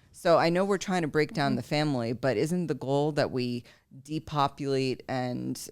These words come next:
Speaker 1: obviously break down the family? But if we're promoting promiscuity and this type of lawless sexuality,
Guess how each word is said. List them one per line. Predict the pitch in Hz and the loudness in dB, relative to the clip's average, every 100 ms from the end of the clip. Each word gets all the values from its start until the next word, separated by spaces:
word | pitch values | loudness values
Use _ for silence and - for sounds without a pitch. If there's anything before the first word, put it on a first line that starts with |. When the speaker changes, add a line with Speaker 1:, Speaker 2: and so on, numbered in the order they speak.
| - | 0
Speaker 1:
obviously | 156 151 139 139 | 2 2 -2 -4
break | 117 135 | -4 -4
down | 131 123 | -2 -4
the | 110 | -6
family? | 139 131 147 127 | -6 -4 -4 -4
But | 135 139 | -4 -4
if | 139 | -4
we're | 170 | -6
promoting | - 151 139 156 139 | -6 -6 -4 -2 -4
promiscuity | - 131 123 - - 165 156 120 110 127 - _ | -6 -6 -6 -8 -4 0 0 0 -4 -8 -16 _
and | - 135 | -4 -2
this | 139 - | -2 -2
type | 151 131 135 | -2 -2 -2
of | 131 123 - - _ _ | -2 -4 -12 -20 _ _
lawless | 139 135 135 143 135 131 - - - - | -6 2 4 4 2 -2 -6 -8 -8 -10
sexuality, | - 151 139 - 135 139 156 123 131 | -6 -4 -4 -2 0 2 2 0 -4